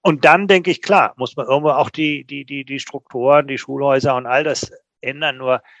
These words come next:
da wird die Entwicklung nie anfangen, muss man ehrlich sagen. In, in Deutschland würde ich darauf nicht setzen. Ich glaube, man muss einfach vor Ort setzen. Ich war mal in Shanghai, in China, in einer, in einer Schule, die unglaublich innovativ gewesen ist. Und ich habe da gefragt, „Mensch,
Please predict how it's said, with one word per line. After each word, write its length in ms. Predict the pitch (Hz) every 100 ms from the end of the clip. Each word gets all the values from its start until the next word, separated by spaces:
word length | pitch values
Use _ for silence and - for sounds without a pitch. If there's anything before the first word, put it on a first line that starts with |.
| _ _ _
da 160 | 151 165
wird 160 | 190 190
die 140 | 175
Entwicklung 440 | 165 175 180 165
nie 160 | 170 170
anfangen, 400 | 156 170 - 101 -
muss 180 | 139
man 100 | 143
ehrlich 280 | 127 143 143
sagen. 300 | 147 160 135
In, 140 | 117 123
in 160 | 123
Deutschland 460 | 123 151 - 147 -
würde 160 | 139
ich 60 | 143
darauf 360 | 143 135 147 -
nicht 200 | 120 -
setzen. 360 | 151 - -
Ich 100 | -
glaube, 320 | - 117 139 123
man 140 | 120
muss 240 | 127 -
einfach 400 | - 127 - 117 _ _ _ _ _ _ _ -
vor 180 | 147 139
Ort 400 | 151 160 160 - _ _ _
setzen. 420 | - 139 - -
Ich 160 | 123 117
war 180 | 160 190
mal 180 | 175 151
in 360 | 147 135 123 -
Shanghai, 440 | 156 180 160 117
in 80 | 117
China, 260 | - 185 131
in 100 | 127
einer, 340 | 127 123 123 - - _ -
in 120 | 147
einer 320 | 139 131 135
Schule, 320 | 123 165 156 143
die 320 | 139 127 113 _ _ _ -
unglaublich 540 | 196 190 135 117 110
innovativ 500 | 127 120 113 - 127
gewesen 400 | 123 110 107 110
ist. 80 | 107
Und 80 | 113
ich 100 | 117
habe 120 | 123
da 120 | 117
gefragt, 360 | 113 - 120 -
„Mensch, 220 | 117 -